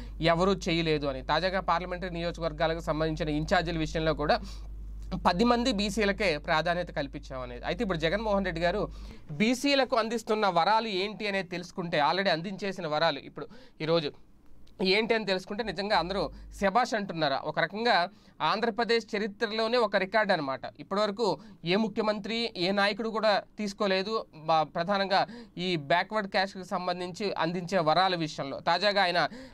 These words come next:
నామినేటెడ్ పోస్టుల భర్తీ విషయంలో, ఆ, బీసీలకు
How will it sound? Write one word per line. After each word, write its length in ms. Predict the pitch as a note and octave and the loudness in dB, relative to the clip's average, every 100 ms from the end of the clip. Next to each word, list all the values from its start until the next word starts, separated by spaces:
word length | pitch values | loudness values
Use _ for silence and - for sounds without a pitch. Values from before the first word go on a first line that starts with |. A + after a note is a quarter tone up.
| - | -8
నామినేటెడ్ 840 | D#3+ E3+ F#3+ A#3+ C4+ B3+ G#3+ B3 | 0 4 4 4 4 2 2 -2
పోస్టుల 400 | - A#3 - A#3 | 0 0 0 -2
భర్తీ 400 | F3+ F#3 - A#3 | 2 0 -2 -6
విషయంలో, 520 | G#3 G3+ G3 F3+ E3+ - - _ _ - - | -6 -4 -2 0 0 -4 -20 _ _ -18 -4
ఆ, 240 | D3+ D3+ D3 | 0 0 0
బీసీలకు 680 | G3+ A#3+ C4 A#3+ G3 F3 | -2 0 0 -2 -2 -4